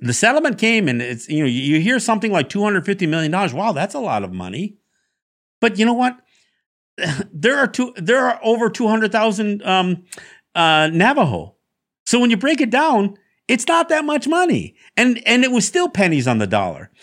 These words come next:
We, we see oil. Look, there, there are extractive industries that, that exist on Native territories, and, and some of them for fossil fuels. Lakota territory.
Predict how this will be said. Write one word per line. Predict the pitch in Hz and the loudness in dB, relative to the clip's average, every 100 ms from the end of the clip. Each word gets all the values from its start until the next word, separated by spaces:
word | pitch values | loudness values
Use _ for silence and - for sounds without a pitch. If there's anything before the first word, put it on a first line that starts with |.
| - - | -16 -2
We, | 226 240 220 | -2 0 -2
we | 233 254 | -2 -2
see | - 269 254 | 0 -4 0
oil. | 226 285 262 165 117 - - - | 0 2 2 0 -4 -14 -20 -6
Look, | 202 196 - | -2 -2 -2
there, | 165 147 254 294 - _ 147 - 160 | -4 2 2 0 -6 _ -20 -14 -2
there | 165 240 | 2 4
are | 247 233 | 4 2
extractive | - 202 202 190 | 2 0 2 2
industries | 170 175 151 143 | 0 0 0 0
that, | 123 135 120 | 2 -2 0
that | 127 | -2
exist | 113 143 143 - | 0 0 -2 0
on | 131 135 131 135 | 2 2 2 2
Native | 131 117 | 0 0
territories, | 117 117 113 110 98 92 - - - | 2 0 2 -2 -2 -6 -16 -20 -4
and, | 147 151 156 | 2 2 2
and | 151 | 2
some | 170 175 | 2 2
of | 208 | 2
them | 202 | 2
for | 180 | 0
fossil | 165 160 160 143 | 2 2 2 -2
fuels. | 147 127 98 - - - | 0 -2 -4 -10 -20 -2
Lakota | 147 147 185 170 | -2 2 0 2
territory. | 139 113 104 92 - | 0 0 -4 -12 -12